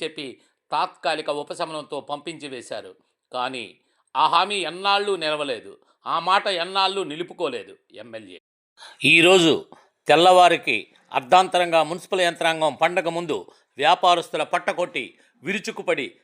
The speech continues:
విధ్వంసాన్ని సృష్టిస్తున్నారు. నేల వ్యాపారులు, కిరాణా వ్యాపారులు, కలాసీలు దగ్గలేక మింగలేక కోరి తెచ్చుకున్న ప్రభుత్వం మా పీకలు కోస్తోందని చెప్పి శాపనార్థాలు పెడుతున్నారు. కూటమి ప్రభుత్వం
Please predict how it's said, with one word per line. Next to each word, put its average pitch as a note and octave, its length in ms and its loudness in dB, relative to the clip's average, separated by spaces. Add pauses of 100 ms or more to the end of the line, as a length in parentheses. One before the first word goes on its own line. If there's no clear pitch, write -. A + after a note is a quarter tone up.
(120)
విధ్వంసాన్ని D#3+ 680 -4
సృష్టిస్తున్నారు. B2+ 800 -12 (300)
నేల C#3 260 0
వ్యాపారులు, D#3 720 -4
కిరాణా E3 300 -2
వ్యాపారులు, D3+ 680 -4
కలాసీలు D#3+ 680 -4 (300)
దగ్గలేక D#3+ 520 0
మింగలేక F3 680 -2
కోరి G3 340 -6
తెచ్చుకున్న F3+ 460 -10
ప్రభుత్వం F3 520 -8 (380)
మా C3 220 -4
పీకలు E3+ 380 -4
కోస్తోందని D#3 680 -6
చెప్పి C#3 360 -14
శాపనార్థాలు E3+ 680 -4
పెడుతున్నారు. C3+ 640 -10 (340)
కూటమి D#3 400 -4
ప్రభుత్వం D#3+ 540 -8